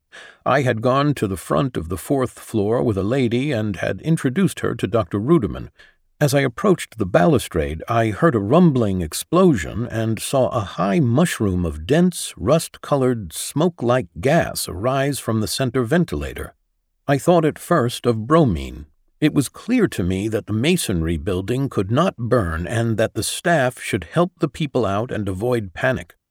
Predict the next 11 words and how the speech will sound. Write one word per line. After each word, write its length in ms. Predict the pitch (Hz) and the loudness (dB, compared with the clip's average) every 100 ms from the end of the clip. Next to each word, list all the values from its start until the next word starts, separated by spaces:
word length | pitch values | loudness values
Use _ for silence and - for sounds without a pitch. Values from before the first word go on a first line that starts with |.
| _ _ _ _ _ _ _ _ | _ _ _ _ _ _ _ _
The 100 | - | 2
ventilating 560 | 143 175 165 131 113 113 | 6 6 4 0 2 0
system 380 | - 107 120 123 | -2 -4 -2 -2
connected 480 | 120 127 151 127 104 | -2 -2 0 -2 -2
the 80 | |
basement 540 | 95 143 139 - 95 92 | -2 -2 -2 -2 -4 -2
with 160 | 98 | -2
all 240 | 120 131 131 | 2 2 2
the 100 | 107 | 2
rooms 460 | 113 135 120 107 | 2 2 2 0
individually, 840 | 92 113 101 101 143 107 82 76 | -2 -2 -2 0 0 0 -4 -4